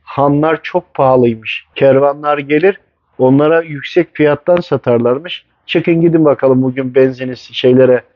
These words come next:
dinlenme tesislerindeki fiyatlara bakın. Normal bir işletme şehir içinde aynı metrekare bir yer, müşterisi yüz tane ise dinlenme tesislerinde beş yüz tane, bin tane. Müşteri problemi yok. Buna rağmen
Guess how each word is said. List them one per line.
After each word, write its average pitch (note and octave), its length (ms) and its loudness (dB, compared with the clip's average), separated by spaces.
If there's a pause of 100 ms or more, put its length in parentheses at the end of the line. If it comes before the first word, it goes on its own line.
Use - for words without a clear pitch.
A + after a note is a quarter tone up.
(140)
dinlenme C#3+ 480 2
tesislerindeki C3+ 880 -2
fiyatlara C#3 540 0
bakın. - 280 -4 (180)
Normal F3 640 0 (460)
bir F3 160 0
işletme E3 720 0
şehir D#3+ 320 0
içinde D3+ 540 0 (300)
aynı D#3+ 300 0
metrekare C3+ 640 -2
bir B2+ 60 -2
yer, D3+ 260 2
müşterisi D3+ 600 0
yüz E3+ 300 -6
tane A#2+ 320 0
ise F3 300 -2 (320)
dinlenme D3+ 480 2
tesislerinde C#3 920 0
beş F3 260 0
yüz C#3+ 160 -8
tane, C#3+ 340 -2
bin D3+ 180 0
tane. G2+ 300 -14 (320)
Müşteri E3 340 0
problemi C3+ 440 2
yok. G2+ 120 -20 (140)
Buna E3 240 2
rağmen D3+ 340 0